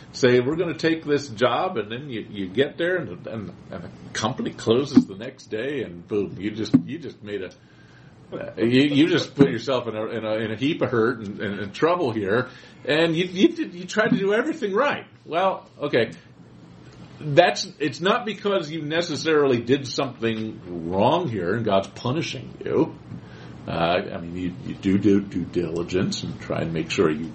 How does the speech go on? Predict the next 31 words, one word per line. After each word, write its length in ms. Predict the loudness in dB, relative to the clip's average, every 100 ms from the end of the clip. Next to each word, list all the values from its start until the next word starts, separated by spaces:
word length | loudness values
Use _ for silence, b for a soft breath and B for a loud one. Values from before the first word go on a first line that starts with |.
| -10
don't 240 | -6 -6 -2
put 220 | -2 2
yourself 380 | 2 4 2 0
in 100 | 0
that 180 | -2
situation, 440 | -2 -4 0 0 0
but 80 | -4
sometimes 440 | -4 2 2 2
you 60 | -6
just 200 | -8 -4
can't 200 | -6 -4
see 120 | -4
it 120 | -2
coming. 680 | -2 -2 -2 -2 0 -4 -6
<clears throat> 40 | -12 -18 -18 -18 -18 -16 -16 -10 -2
Uh, 240 | 0 0 -2
and 220 | -6 -4
there's, 240 | -2 -4 0
there's 300 | 4 4 2
secret 680 | 0 0 2 2 2 -2 -2
aspects 580 | 0 -2 -2 -2 -2 -8
of 140 | -2
God's 320 | 2 2 0
will 260 | -8 -6 -4
that 180 | -6 -4
just 280 | -4 -4 -12 -18 -20 -20 -18 -18 -18 -16 0
aren't 200 | 4 4
available 460 | 6 4 2 -4
to 200 | -10 -10
us. 320 | -10 -14 -18 -20 -20 B B B B B B -4
And 400 | 2 4 2 -6